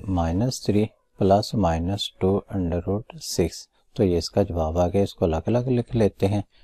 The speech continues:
माइनस थ्री प्लस टू under root six और equal to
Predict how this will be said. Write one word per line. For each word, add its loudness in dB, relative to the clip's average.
माइनस 0
थ्री 2
प्लस 4
टू 0
under 2
root -6
six 0
और 2
equal 2
to -2